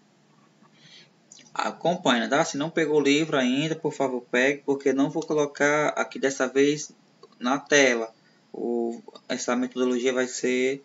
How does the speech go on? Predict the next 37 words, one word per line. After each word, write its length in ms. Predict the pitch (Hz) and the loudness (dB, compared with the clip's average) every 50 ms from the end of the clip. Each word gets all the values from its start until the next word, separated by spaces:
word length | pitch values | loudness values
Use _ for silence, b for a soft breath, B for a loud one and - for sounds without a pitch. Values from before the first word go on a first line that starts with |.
| _ _ _ _ _ _ _ _ _ - - | _ _ _ _ _ _ _ _ _ -20 -14
você 240 | - 120 117 - 131 | -10 -8 -2 0 -2
acompanhando 1040 | 123 - 120 117 - 131 127 123 123 123 123 127 131 139 151 160 170 180 196 196 - _ _ _ | 0 -2 -4 -4 -2 0 0 2 2 4 4 4 4 4 2 2 0 0 -2 -2 -6 _ _ _
através 400 | - 123 - 120 120 120 127 123 | -12 -10 -4 -4 -4 -4 -4 -6
do 80 | 123 123 | -6 -8
seu 260 | - - - 151 165 | -8 -2 0 0 0
livro, 360 | 180 170 135 117 110 - - | 0 0 -2 -2 -2 -4 -6
tá? 120 | - - 139 | -4 -2 -2
Eu 60 | 147 | 0
quero 200 | - 139 127 135 | 0 -2 -4 -2
que 60 | - | -4
vocês 260 | 127 127 - - 120 | -6 -6 -6 -6 -8
peguem 280 | - - 120 120 127 143 | -6 -6 -4 -4 -4 -4
o 40 | 143 | -4
livro, 200 | 120 113 113 - | -4 -6 -6 -6
por 120 | - 135 135 | -8 -8 -6
favor. 420 | - 147 151 147 139 - - - _ _ _ _ _ _ _ _ _ _ _ _ _ _ _ _ _ _ _ _ _ _ _ _ _ - - b b b b b b b b b _ | -4 -6 -6 -6 -6 -10 -12 -14 _ _ _ _ _ _ _ _ _ _ _ _ _ _ _ _ _ _ _ _ _ _ _ _ _ -20 -20 b b b b b b b b b _
Ao 180 | - 135 147 151 | 4 6 6 6
longo 280 | 165 180 196 190 185 | 4 2 2 0 -2
de 100 | 165 151 | -4 -6
todo 260 | 151 - 160 156 143 131 | -2 2 2 2 2 2
o 80 | 131 | -2
tempo 580 | - - 143 151 160 165 160 - - - 110 - _ _ _ _ _ _ _ _ _ _ _ _ - | -4 -4 -2 -2 -2 -2 -4 -6 -8 -10 -10 -10 _ _ _ _ _ _ _ _ _ _ _ _ -2
e 120 | 127 123 | -2 -2
história, 580 | 120 - - - - 135 143 147 143 131 120 117 | -2 -4 -6 -2 2 2 4 4 4 2 0 -2
diferentes 500 | 117 - - 139 135 143 160 156 - - - | -4 -2 0 2 2 2 0 -2 -6 -4 0
áreas 260 | 123 135 147 156 156 | 2 2 4 2 0
do 100 | 151 139 | -2 -2
conhecimento 560 | - 139 131 127 - - 127 127 127 127 156 | -2 -2 -2 -2 -4 -2 -2 -2 -2 -2 -4
humano 420 | 151 139 131 135 139 143 135 127 123 | -4 -4 -2 -2 0 -2 -2 -4 -2
procuraram 580 | - 143 147 143 - 147 131 127 131 131 131 | 0 -2 -2 0 -2 -2 0 2 2 0 0
compreender 560 | - - - - - 156 139 127 120 131 135 | -4 -6 -8 -6 -4 -4 -4 -2 0 0 -2
a 40 | 135 | 0
relação 480 | 135 131 127 127 127 - - - 127 127 | -2 -2 -4 -4 -6 -6 -4 -2 0 0
entre 180 | 127 - 127 | 0 -2 -6
corpo 380 | 117 - - 135 147 147 - - | -8 -2 0 0 0 0 -2 -4
e 80 | 180 170 | -2 -2
alma. 280 | 127 - - - - | -2 -2 -4 -6 -10